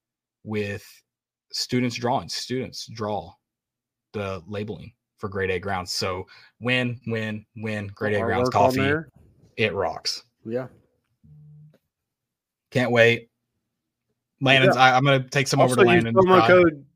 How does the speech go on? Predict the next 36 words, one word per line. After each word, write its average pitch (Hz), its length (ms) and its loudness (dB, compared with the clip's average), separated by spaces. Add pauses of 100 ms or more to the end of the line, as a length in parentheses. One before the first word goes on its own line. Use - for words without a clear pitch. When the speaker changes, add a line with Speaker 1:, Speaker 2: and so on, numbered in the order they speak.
(260)
Speaker 2:
Go 151 140 6
Vols. - 440 0 (180)
Speaker 1:
Go 131 100 0
Vols. 135 460 2
Yeah, 117 280 0
we, 110 220 -6
we 117 160 -6
gotta, 123 260 -2
we 117 100 -6
gotta 127 160 -2
get 123 100 -6
some, 120 340 -6
some 117 160 -6
money 120 200 -2
rolling 120 300 -2
into 120 180 -6
Knoxville. 131 600 -2
Uh, 107 340 -2 (300)
that's 143 200 -4
another 117 120 -2
thing. 104 140 -8
Grade 110 160 -2
A 107 80 -4
Grounds. 101 360 -6
Yeah, 104 180 -2
they 110 120 -6
support 110 460 -6 (240)
Tri-, 107 340 -6
Tri-Cities 104 600 -4
and, 95 180 -12 (380)
uh, 104 240 -2
Upper 113 240 -6
East 107 200 -6
Tennessee. 107 400 -6
But, 101 320 -6
uh, 101 220 -6